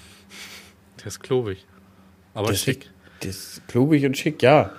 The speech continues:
Speaker 1: <laughs>
Speaker 2: Ist
Speaker 1: Aber
Speaker 2: auch
Speaker 1: der
Speaker 2: irgendwie ein
Speaker 1: schick,
Speaker 2: geiles
Speaker 1: ne?
Speaker 2: Ding.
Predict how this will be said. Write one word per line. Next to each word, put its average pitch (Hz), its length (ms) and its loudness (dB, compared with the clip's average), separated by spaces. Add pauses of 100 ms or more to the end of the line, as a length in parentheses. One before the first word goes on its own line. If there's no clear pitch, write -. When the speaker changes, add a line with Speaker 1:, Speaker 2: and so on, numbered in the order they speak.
(260)
Speaker 1:
<laughs> - 460 -4
Speaker 2:
Ist 294 140 4
Speaker 1:
Aber 147 100 6
Speaker 2:
auch 139 60 4
Speaker 1:
der 147 160 6
Speaker 2:
irgendwie 135 240 6
ein 127 60 6
Speaker 1:
schick, 151 60 6
Speaker 2:
geiles 123 360 6
Speaker 1:
ne? - 60 -6
Speaker 2:
Ding. 131 240 6